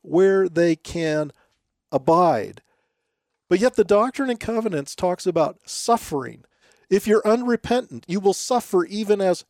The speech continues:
Christ suffered. It talks about eternal punishment, eternal damnation. In other words, it describes it in very similar terms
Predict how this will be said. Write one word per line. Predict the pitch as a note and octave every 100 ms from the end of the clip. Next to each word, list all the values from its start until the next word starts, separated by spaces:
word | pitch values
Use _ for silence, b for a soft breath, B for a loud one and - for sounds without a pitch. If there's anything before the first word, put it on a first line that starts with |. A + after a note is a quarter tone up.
| _
Christ | - - G#3+ G#3+ - -
suffered. | - D#3 B2+ - A2
It | G3 A3
talks | A3+ A3
about | A3 G3 -
eternal | G3+ G3+ - A#3 B3 G#3
punishment, | - - C3+ A2 - A#2 G#3
eternal | G3+ - - A#3 B3 A3+
damnation. | F3 E3+ D3 C3+ B2 A#2 - A2 _ b b b b
In | F3+
other | C4 C#4 A3
words, | G3 G3 F#3
it | F#3+
describes | F#3+ - - G3+ C4+ A3+
it | F#3+ F#3
in | E3+ F3
very | E3 F#3+ A#3+ D4+
similar | - - C4 A#3+ G#3 F#3+
terms | - G#3+ C4+ B3+ D#3 D3+